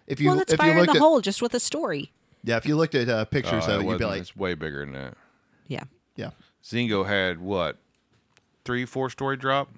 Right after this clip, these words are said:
Speaker 2: Oh, well,
Speaker 1: Probably,
Speaker 2: it's
Speaker 1: yeah.
Speaker 2: not like this. That's not like that
Speaker 3: It
Speaker 2: at
Speaker 3: was
Speaker 2: all. It's
Speaker 3: enough
Speaker 2: just
Speaker 3: that
Speaker 2: a
Speaker 3: I was like,
Speaker 2: thing.
Speaker 3: "Holy shit!"
Speaker 1: <laughs>
Speaker 3: You know,
Speaker 1: Yeah.
Speaker 3: I don't. I'm not a roller coaster fan
Speaker 2: It's
Speaker 3: at
Speaker 2: not a big
Speaker 3: all.
Speaker 2: deal.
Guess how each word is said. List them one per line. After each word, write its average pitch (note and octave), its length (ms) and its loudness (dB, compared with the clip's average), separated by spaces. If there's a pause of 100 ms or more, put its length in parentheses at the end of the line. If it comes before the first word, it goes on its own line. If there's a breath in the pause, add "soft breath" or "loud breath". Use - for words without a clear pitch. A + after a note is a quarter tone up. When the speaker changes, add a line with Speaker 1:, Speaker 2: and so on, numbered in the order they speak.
(260)
Speaker 2:
Oh, C#3+ 200 4
well, C#3 80 -2
Speaker 1:
Probably, E3 340 0
Speaker 2:
it's - 80 -4
Speaker 1:
yeah. F#3+ 60 -2
Speaker 2:
not D#3+ 160 0
like C3+ 180 -6
this. C3 340 -6
That's F3+ 320 -6
not D3 120 -4
like - 160 -6
that - 80 4
Speaker 3:
It C#3 60 6
Speaker 2:
at - 60 -
Speaker 3:
was A#2 100 2
Speaker 2:
all. A#2+ 80 2
It's A#2 80 2
Speaker 3:
enough C3 180 4
Speaker 2:
just A#2+ 100 -2
Speaker 3:
that A2 120 2
Speaker 2:
a - 40 6
Speaker 3:
I A#2 60 6
was G2+ 180 -4
like, G2 240 0
Speaker 2:
thing. D2+ 100 -14
Speaker 3:
"Holy D#3 680 0
shit!" D3 1200 -2
Speaker 1:
<laughs> - 0 -
Speaker 3:
You G2+ 140 -4
know, F#2+ 160 -2
Speaker 1:
Yeah. F#2+ 100 2
Speaker 3:
I A2 80 2
don't. G#2 420 -4
I'm A2 300 -4
not F#2+ 240 0
a E2+ 80 -2
roller E2 260 -4
coaster - 380 -16
fan C2+ 400 -14 (460 soft breath)
Speaker 2:
It's - 240 -4
Speaker 3:
at C4+ 80 -4
Speaker 2:
not C4 180 -2
a - 160 -4
big B3+ 80 -2
Speaker 3:
all. - 140 -10
Speaker 2:
deal. F3 400 -6